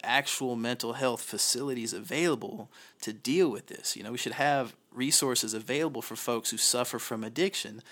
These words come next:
but instead we incarcerate them. We route them through the system.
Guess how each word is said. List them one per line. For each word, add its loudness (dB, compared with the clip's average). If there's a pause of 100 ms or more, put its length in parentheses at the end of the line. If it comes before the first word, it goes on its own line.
(360)
but 6
instead 4
we -2
incarcerate 0
them. -14
We -6
route 6
them 0
through -2
the -4
system. -2